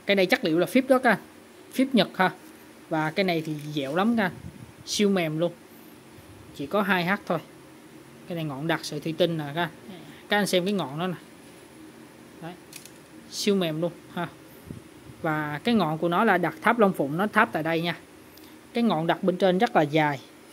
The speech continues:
Đấy. Anh nào chơi siêu dẻo thì lấy. <laughs> Cái cần ba mét sáu có tổng cộng là bốn lóng cho mình. Hàng Nhật nha, đến từ thương hiệu Daiwa.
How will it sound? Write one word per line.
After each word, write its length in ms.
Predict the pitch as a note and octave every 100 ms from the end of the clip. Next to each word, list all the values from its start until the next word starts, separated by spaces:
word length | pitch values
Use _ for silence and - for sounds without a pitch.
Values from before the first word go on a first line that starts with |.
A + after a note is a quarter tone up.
| - - - - - - - - - - - - - - - - - - -
Đấy. 240 | D3 E3+ F#3+ - - - - - - - -
Anh 100 | D#3+
nào 80 | D#3+
chơi 160 | D#3+ F3+
siêu 220 | - F#3+
dẻo 160 | D#3+ D3+
thì 100 | D#3
lấy. 240 | D#3 G3 G#3 - - -
<laughs> 60 | - D3+ - - - - - - - - - - A3+ - - - - - - -
Cái 120 | G#3+
cần 260 | G#3+ G3 F3+
ba 160 | G3 G#3+
mét 120 | A#3+
sáu 240 | G#3 G#3
có 100 | A3+
tổng 240 | - E3 E3
cộng 220 | D3+ E3
là 120 | D#3+
bốn 260 | E3+ F#3+ A3+
lóng 220 | F#3 A3+
cho 140 | G3+
mình. 160 | F3 D#3 - - - - - - - - - - - - - - - - - -
Hàng 240 | F3 E3+
Nhật 220 | E3+ E3 F#3
nha, 180 | F3 D#3
đến 180 | F3+
từ 100 | A3
thương 180 | E3+ F#3
hiệu 160 | D#3+ D#3
Daiwa. 360 | D#3+ E3 E3+